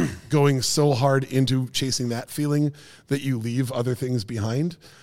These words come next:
And then trying to figure out, once you've gone too far, then do I have the ability to not do that again?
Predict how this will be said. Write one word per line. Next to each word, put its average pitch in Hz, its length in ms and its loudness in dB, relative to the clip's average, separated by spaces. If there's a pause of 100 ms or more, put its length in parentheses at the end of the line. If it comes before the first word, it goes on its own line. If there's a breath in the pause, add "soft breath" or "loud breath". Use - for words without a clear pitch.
(160 loud breath)
And 160 140 4
then 185 80 6
trying 196 260 2
to 175 40 2
figure 175 300 0
out, 165 300 2 (180)
once 156 260 2
you've 151 120 0
gone 151 240 4
too 233 220 0
far, 117 420 -2 (440 soft breath)
then 139 380 4
do 156 240 2
I 135 120 6
have 135 240 2
the 131 120 -2
ability 123 640 2 (500)
to 151 100 2
not 139 240 2
do 127 120 2
that 135 180 6
again? 73 300 -10